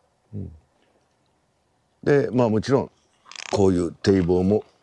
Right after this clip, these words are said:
やりました。でもね、まあ全国いろんなところ僕釣り歩きましたけど、なかなか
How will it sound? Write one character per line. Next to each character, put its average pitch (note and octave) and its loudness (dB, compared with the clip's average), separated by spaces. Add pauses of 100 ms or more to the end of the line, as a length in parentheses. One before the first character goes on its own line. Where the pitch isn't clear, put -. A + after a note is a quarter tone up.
(960)
や F2 0
り - -4
ま E2 -2
し - -4
た。 - -4 (1500)
で A#2+ 2
も G#2+ 2
ね、 F#2+ 0 (2000)
ま A#2+ 0
あ A2 2
全 C#3 2
国 B2+ 0 (140)
い G#2 2
ろ G#2+ -4
ん C#3+ -4
な C3+ 2
と B2 2
こ C3+ 2
ろ A#2 4
僕 F2+ -4
釣 G#2 0
り G#2+ 4
歩 G#2+ 0
き A#2 -6
ま A2+ 2
し - -6
た G2 -4
け D#2 -6
ど、 G2 0 (1080)
な F2 -6
か - -4
な D#3+ -2
か - -2